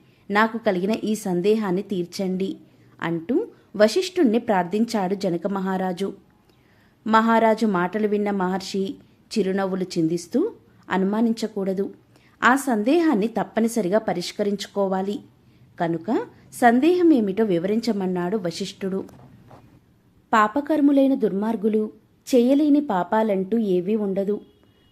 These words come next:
పాపకర్ములైన వారి వలన వర్ణసంకరణం అనే దుర్మార్గం పెచ్చు పెరిగిపోతున్న విషయం తెలిసిందే. అంతటి పాపాత్ములు కూడా ప్రాయశ్చిత్తం వలన పవిత్రులవుతూ ఉంటారు అని ధర్మశాస్త్రాలు చెబుతున్నాయి.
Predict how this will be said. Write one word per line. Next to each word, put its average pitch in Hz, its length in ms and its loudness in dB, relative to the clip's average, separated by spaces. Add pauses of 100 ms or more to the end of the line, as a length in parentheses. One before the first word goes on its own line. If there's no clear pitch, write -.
(100)
పాపకర్ములైన 196 760 2
వారి 185 240 -2
వలన 170 400 -2 (320)
వర్ణసంకరణం 285 800 4
అనే 208 180 0
దుర్మార్గం 202 680 -2 (420)
పెచ్చు 254 280 2
పెరిగిపోతున్న 214 760 0
విషయం 185 360 -2
తెలిసిందే. 202 640 -4 (640)
అంతటి 208 320 0
పాపాత్ములు 202 640 -4
కూడా 196 400 -4 (420)
ప్రాయశ్చిత్తం 226 600 2
వలన 190 260 0
పవిత్రులవుతూ 190 840 -2
ఉంటారు 190 540 -4 (600)
అని 196 160 0
ధర్మశాస్త్రాలు 196 840 -2
చెబుతున్నాయి. 190 760 -4